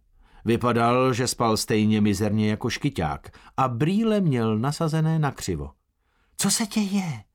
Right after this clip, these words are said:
zeptal se Škyťák. Rybinoha pokrčil rameny. "Kde je Straž Kráva?"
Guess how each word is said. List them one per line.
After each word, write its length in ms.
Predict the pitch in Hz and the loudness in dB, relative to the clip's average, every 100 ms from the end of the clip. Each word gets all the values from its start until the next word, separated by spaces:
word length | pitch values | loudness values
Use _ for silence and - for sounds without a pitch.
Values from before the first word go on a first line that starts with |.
| _ _ _ _ 95 | _ _ _ _ -4
zeptal 280 | 104 104 | -2 -2
se 140 | 95 101 | -2 -2
Škyťák. 560 | - 104 95 85 78 - _ _ | -2 -4 -4 -6 -6 -14 _ _
Rybinoha 840 | - 104 92 104 104 120 117 123 156 | 0 2 2 2 2 2 0 -2 -2
pokrčil 580 | 156 151 165 - 185 180 | -2 -4 -6 -4 -2 0
rameny. 460 | 165 156 101 76 - _ _ _ _ _ _ _ | 2 0 0 -6 -10 _ _ _ _ _ _ _
"Kde 200 | 101 113 | -6 -4
je 140 | 113 | -4
Straž 300 | 110 135 139 | -4 -2 -2
Kráva?" 500 | - 180 254 233 185 | -2 -2 -2 -4 -6